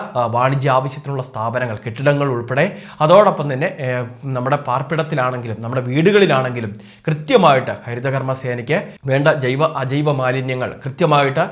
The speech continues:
വേർതിരിച്ച് അത് നൽകിയില്ല എങ്കിൽ പോലും യൂസർ ഫീ നൽകേണ്ടത് ഓരോ, ആ, വീടുകളുടെയും ഉത്തരവാദിത്തമാണ് എന്ന് കൃത്യമായിട്ട് ഹരിതകർമ്മ സേനയുടെ ഭാഗത്ത് നിന്ന് കൃത്യമായിട്ട് അവർക്ക് വേണ്ടി സർക്കാർ അറിയിക്കുകയും ചെയ്തിരുന്നു. ഇപ്പോൾ, ആ, നാളുകളായിട്ട് ഹരിതകർമ്മ സേനയുടെ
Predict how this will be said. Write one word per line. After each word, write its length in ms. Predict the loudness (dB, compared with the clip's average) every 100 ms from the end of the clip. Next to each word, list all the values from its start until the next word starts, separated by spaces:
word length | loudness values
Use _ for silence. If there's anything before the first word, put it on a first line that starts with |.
| -8 -6 0
വേർതിരിച്ച് 460 | 2 2 0 -2 -4 -2
അത് 80 | -2 -2
നൽകിയില്ല 560 | -2 0 0 2 4 4 2
എങ്കിൽ 200 | -2 -4
പോലും 240 | -4 -4 -6 -10 -12 -4
യൂസർ 340 | 0 0 -2 -6
ഫീ 100 | -4 -4
നൽകേണ്ടത് 460 | -4 -4 -6 -2 0 -2 -6 -12 -4 2
ഓരോ, 280 | 4 6 4 2
ആ, 40 | 0 0
വീടുകളുടെയും 560 | -2 -2 -2 -2 -2 -4 -6
ഉത്തരവാദിത്തമാണ് 720 | -4 0 2 0 -4 -4 -4 -6
എന്ന് 100 | -8
കൃത്യമായിട്ട് 760 | -10 -10 0 2 2 0 0 -2 -4 -6
ഹരിതകർമ്മ 460 | -6 -4 -4 -4 -8 -6
സേനയുടെ 360 | -6 -4 -6 -6
ഭാഗത്ത് 360 | -6 -6 -6 -6
നിന്ന് 180 | -6 -8 -12 -8
കൃത്യമായിട്ട് 360 | -2 0 2 2
അവർക്ക് 220 | -2 -4 -8
വേണ്ടി 160 | -8 -10
സർക്കാർ 220 | -10 -10 -10 -10
അറിയിക്കുകയും 600 | -6 -6 -6 -6 -8 -8
ചെയ്തിരുന്നു. 360 | -10 -10 -10 -14 _ _ _ -10 -4
ഇപ്പോൾ, 220 | 2 4 4 0
ആ, 20 | -6 -4 2
നാളുകളായിട്ട് 720 | 6 6 6 4 2 2 -4 -6
ഹരിതകർമ്മ 480 | -4 0 0 0 -4 -6
സേനയുടെ 360 | -6 -4 -4